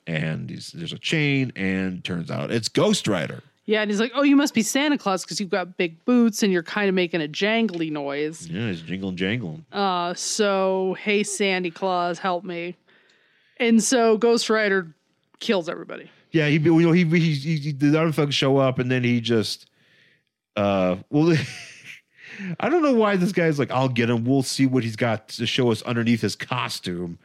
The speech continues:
Speaker 2: Right.
Speaker 1: And Ghost Rider's like, "More than you really want to see, killer."
Speaker 2: Oh.
Speaker 1: Yeah. And so he gives these guys the penance stare.
Speaker 2: Mm-hmm.
Speaker 1: He gives the four horsemen the penance stare.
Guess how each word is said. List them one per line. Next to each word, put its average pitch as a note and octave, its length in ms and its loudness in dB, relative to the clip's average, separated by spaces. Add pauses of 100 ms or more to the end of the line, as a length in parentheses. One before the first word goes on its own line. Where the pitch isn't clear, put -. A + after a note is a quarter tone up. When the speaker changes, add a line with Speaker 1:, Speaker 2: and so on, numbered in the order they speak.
Speaker 2:
Right. F#3 380 -4 (200)
Speaker 1:
And E3+ 240 -8 (120)
Ghost F#2 240 -2
Rider's E2+ 260 -2
like, F2 140 -6
"More G#2 260 2
than F#2+ 100 -6
you F#2 140 -4
really F#2 260 -2
want F#2+ 240 -4
to - 80 -10
see, A2 380 0
killer." F3 500 -2 (960)
Speaker 2:
Oh. A3 440 2 (280)
Speaker 1:
Yeah. F#2 400 -4 (960)
And G#2 300 -2
so B2+ 180 2
he A#2 100 2
gives A#2+ 200 0
these A2+ 140 -2
guys G#2 220 2
the F#2+ 100 -6
penance A#2 400 -2
stare. G#2 600 0 (240)
Speaker 2:
Mm-hmm. G#3+ 540 2
Speaker 1:
He - 120 -6
gives G2+ 120 -2
the G#2 60 -16
four G#2+ 180 -2
horsemen G#2 220 0
the F#2 60 -4
penance F#2+ 320 -4
stare. F2+ 440 -2